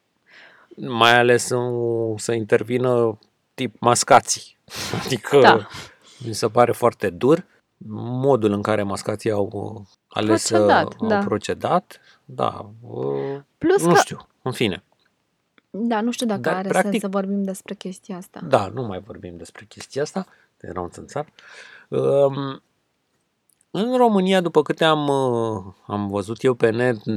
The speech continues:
Speaker 1: nu am reușit să confirm, uh, acest lucru, dar pe site-ul Wikipediei,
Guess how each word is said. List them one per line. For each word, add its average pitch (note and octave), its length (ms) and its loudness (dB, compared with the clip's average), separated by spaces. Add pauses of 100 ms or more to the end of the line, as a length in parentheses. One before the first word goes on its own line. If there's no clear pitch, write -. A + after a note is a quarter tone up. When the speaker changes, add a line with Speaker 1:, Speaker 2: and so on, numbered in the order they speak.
(180)
Speaker 1:
nu B2+ 340 -2
am C#3+ 140 6
reușit A2+ 320 -2
să A#2 120 -2
confirm, A2 680 -4
uh, G2+ 460 -8
acest F#2+ 300 -6
lucru, A#2+ 280 -6
dar C#3 180 4
pe G#2+ 440 2
site-ul G#2+ 760 -2
Wikipediei, G#2+ 1000 -2